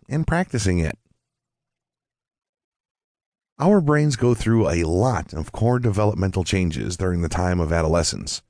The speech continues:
which is when people have reported more times than not having the capabilities of a photographic memory.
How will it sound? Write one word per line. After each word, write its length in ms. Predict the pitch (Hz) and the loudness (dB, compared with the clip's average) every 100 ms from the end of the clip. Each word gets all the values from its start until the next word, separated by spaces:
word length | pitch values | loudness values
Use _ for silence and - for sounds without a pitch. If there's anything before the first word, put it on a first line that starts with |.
| _ _ _ _ _ _ _ | _ _ _ _ _ _ _
which 160 | 127 110 | -4 0
is 100 | 85 | 2
when 220 | 92 85 | 2 0
people 300 | 87 85 82 | -2 -2 0
have 140 | 80 | 0
reported 380 | 73 76 87 82 | -2 0 2 2
more 220 | 80 87 | 2 0
times 320 | 80 92 85 71 | 0 0 0 -2
than 160 | 73 | -2
not 340 | 85 90 82 - | 0 0 -2 -4
having 300 | 82 82 78 | -4 -2 -2
the 60 | |
capabilities 720 | - 90 80 101 165 92 92 - | -2 -4 -2 0 2 2 0 0
of 240 | 175 98 | -2 0
a 80 | 85 | -2
photographic 600 | - 87 85 90 95 - | 0 -2 0 -2 -4 -4
memory. 460 | 101 104 73 - | -2 0 -2 -6